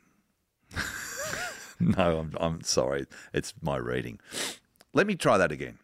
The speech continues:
so I get that sentence right, 'cause it's a long one. Of course, whenever I went out of my way to try and watch or talk footy in an Au-,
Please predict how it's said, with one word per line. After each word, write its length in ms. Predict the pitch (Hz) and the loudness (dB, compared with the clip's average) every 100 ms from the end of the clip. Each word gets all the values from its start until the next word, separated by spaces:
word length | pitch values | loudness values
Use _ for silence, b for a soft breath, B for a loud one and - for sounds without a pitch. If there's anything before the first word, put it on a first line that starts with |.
| _ _ | _ _
so 220 | - 98 82 | -2 2 4
I 60 | |
get 140 | 80 73 | 2 -2
that 160 | 73 | -4
sentence 340 | - 76 71 - | -4 -8 -8 -6
right, 160 | 58 | -8
'cause 160 | - 73 | -8 -10
it's 100 | - | -6
a 40 | 69 | -6
long 160 | 62 | -6
one. 160 | - - _ _ _ _ _ _ _ - B B B B B B B | -10 -14 _ _ _ _ _ _ _ -18 B B B B B B B
Of 120 | - - | 0 6
course, 240 | 196 180 | 8 8
whenever 320 | 190 247 285 | 8 8 8
I 80 | 190 | 8
went 180 | 147 143 | 8 8
out 140 | 135 | 8
of 80 | 123 | 8
my 160 | 117 110 | 8 8
way 220 | 113 104 | 8 4
to 100 | - | 0
try 300 | - 127 113 | 2 6 6
and 100 | 107 | 6
watch 260 | 107 123 104 | 6 4 2
or 80 | |
talk 300 | 90 117 113 | 2 4 4
footy 260 | - 110 92 | 4 4 4
in 120 | 87 | 4
an 0 | |
Au-, 140 | 95 | 2